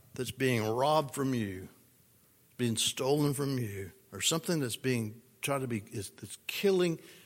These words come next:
you, it's not Jesus. <laughs> It's the enemy. And Jesus says, "I came to give you life and give it to you abundantly." We can walk in life, guys.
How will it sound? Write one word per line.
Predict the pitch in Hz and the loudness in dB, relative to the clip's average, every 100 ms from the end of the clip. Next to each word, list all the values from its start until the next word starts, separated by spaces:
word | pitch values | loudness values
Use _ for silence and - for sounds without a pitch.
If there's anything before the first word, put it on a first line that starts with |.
| - - | -14 0
you, | 147 139 113 98 - - - | 4 6 4 0 -8 -20 -4
it's | 117 - | 0 4
not | 123 143 151 - - | 6 8 8 4 -4
Jesus. | 110 123 117 95 80 - - - - | 2 4 4 0 -4 -4 -6 -10 -16
<laughs> | 110 107 - _ _ _ _ _ _ _ _ _ _ _ - | -16 -16 -20 _ _ _ _ _ _ _ _ _ _ _ -4
It's | - | 0
the | 120 117 | 2 2
enemy. | 117 104 80 82 - _ _ _ _ _ _ _ _ _ _ _ | 0 -4 -8 -16 -20 _ _ _ _ _ _ _ _ _ _ _
And | 107 | -6
Jesus | 95 165 185 139 110 | 0 4 4 4 0
says, | 117 110 107 - | 0 0 -2 0
"I | 123 185 | 2 2
came | 185 - 104 110 | 2 -2 -2 -2
to | 110 | -2
give | 104 107 113 | -2 -2 0
you | 123 | -2
life | 123 170 190 175 107 - - - _ _ _ _ _ _ | -2 -6 -8 -8 -8 -10 -18 -20 _ _ _ _ _ _
and | 107 101 | -12 -2
give | 110 | -2
it | 113 | -2
to | 123 | -2
you | 113 101 | 0 -2
abundantly." | 95 107 110 104 - 95 | -4 -6 -6 -6 -10 -12
We | 107 202 | -6 -2
can | 233 | 0
walk | 180 135 - | 0 -4 -4
in | 139 | -4
life, | 139 202 190 123 | -4 -4 -6 -8
guys. | 113 - 110 127 | -12 -10 -10 -10